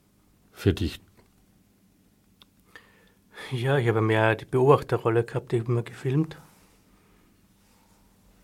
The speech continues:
Speaker 2: Und beobachtet, dass ja auch einige dann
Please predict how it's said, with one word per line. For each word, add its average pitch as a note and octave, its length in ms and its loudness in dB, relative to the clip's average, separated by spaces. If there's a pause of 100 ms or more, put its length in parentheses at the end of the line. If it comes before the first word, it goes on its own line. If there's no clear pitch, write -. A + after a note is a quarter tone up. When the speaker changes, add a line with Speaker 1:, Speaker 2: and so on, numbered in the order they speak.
(560)
Speaker 2:
Und B2 680 2
beobachtet, C3 540 2
dass - 220 -6
ja A#2 140 0
auch - 100 -10
einige B2 420 -2
dann A#2+ 380 -2